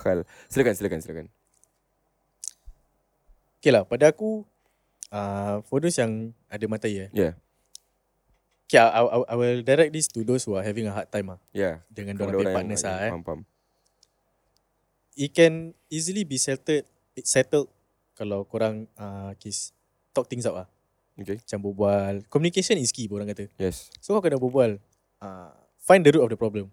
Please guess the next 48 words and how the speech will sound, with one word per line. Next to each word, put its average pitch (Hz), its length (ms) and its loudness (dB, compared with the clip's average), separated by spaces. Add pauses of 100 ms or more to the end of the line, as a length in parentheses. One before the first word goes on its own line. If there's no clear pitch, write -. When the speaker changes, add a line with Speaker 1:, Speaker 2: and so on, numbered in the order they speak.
Speaker 2:
Asal 131 220 -2
Speaker 1:
Hmm. - 80 -6
Speaker 2:
korang 120 160 -2
gaduh 113 240 -4
in 117 80 -18
the 104 160 -12
first - 160 -10
place. - 240 -16 (240)
Speaker 1:
Okay. 90 240 -18 (160)
Speaker 2:
What, 135 260 4
what, 139 240 4
what's 127 220 0
the 107 80 -8
problem 107 320 -2
about? 98 240 -10 (640)
So, - 120 -6
bila 170 200 4
korang 170 160 6
dah 143 80 6
tahu 139 160 -2
the 120 100 0
root 123 140 -2
of 110 80 -10
the 104 80 -10
problem, 104 340 -6
eh, 98 120 -12 (520)
then 120 140 -6
korang 113 240 -4
compromise. 101 640 -12
Speaker 1:
Hmm. 95 240 -18 (100)
Speaker 2:
Oh, 95 220 -12 (240)
I, 101 220 -10
uh, 104 400 -8
you, 131 240 -6
I 117 100 -6
tak 117 160 -4
suka - 180 -10
buat, 113 140 -8 (160)
I 110 120 -12
tak - 120 -8
suka - 160 -12
bila 101 160 -12
you 101 180 -8
buat 101 140 -8
gini, 101 160 -10
gini, 101 260 -10
gitu. 101 220 -16 (160)
Speaker 1:
Hmm. 92 160 -20